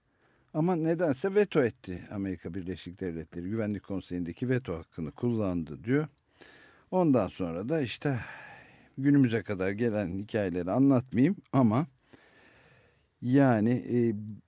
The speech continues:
Arap devletlerinin tamamı bundan yana. Ayrıca İran,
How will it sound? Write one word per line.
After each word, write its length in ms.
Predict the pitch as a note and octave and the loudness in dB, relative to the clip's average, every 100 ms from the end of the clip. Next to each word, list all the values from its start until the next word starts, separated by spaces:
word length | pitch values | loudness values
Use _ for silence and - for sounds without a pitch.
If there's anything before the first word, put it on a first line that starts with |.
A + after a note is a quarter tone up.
| _ _ _ | _ _ _
Arap 380 | A2 A#2 C#3+ C3 | 0 4 4 4
devletlerinin 1500 | C3 A#2+ A#2 G#2+ G2+ A2 A#2 D3+ D3+ A2 - - B2+ E3 F#3 | 4 6 4 0 -2 0 2 2 0 -6 -12 -4 2 4 4
tamamı 680 | C3 C3 C#3+ C#3 D3 C#3 F#2+ - - - | 4 6 8 8 10 8 6 -8 -20 -18
bundan 540 | - G#2 A2+ G2 F#2+ F2 | -12 -2 0 2 0 0
yana. 500 | G#2 A#2 G2 C#3 A#2+ | 2 2 2 0 0
Ayrıca 440 | C3+ D3 A#2 G#2+ - | 4 4 4 0 4
İran, 460 | C#3 A#2+ D#2+ A2+ | 6 6 4 -4